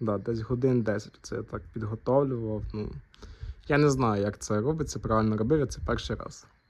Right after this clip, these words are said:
Робив перший раз. До речі, питання зі змазкою досить актуальне. Запитав я осінню, чим мазати.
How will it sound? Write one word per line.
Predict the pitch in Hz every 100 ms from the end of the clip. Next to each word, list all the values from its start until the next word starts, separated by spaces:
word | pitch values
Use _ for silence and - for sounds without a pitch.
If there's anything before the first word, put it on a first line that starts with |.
| - _ _ _ _ _ -
Робив | 123 127 117
перший | 120 - 131
раз. | 175 202 - - -
До | 120
речі, | 131 139 - 139 131 123 120 113 - -
питання | 139 135 147 135
зі | 120 127
змазкою | 120 123 110 - 113
досить | 107 113 107 110 - -
актуальне. | 113 - 135 185 202 185 175 - - - _
Запитав | 127 117 123 113 117
я | 117
осінню, | 117 117 - 120
чим | 110 - 123
мазати. | 139 190 180 151 - 139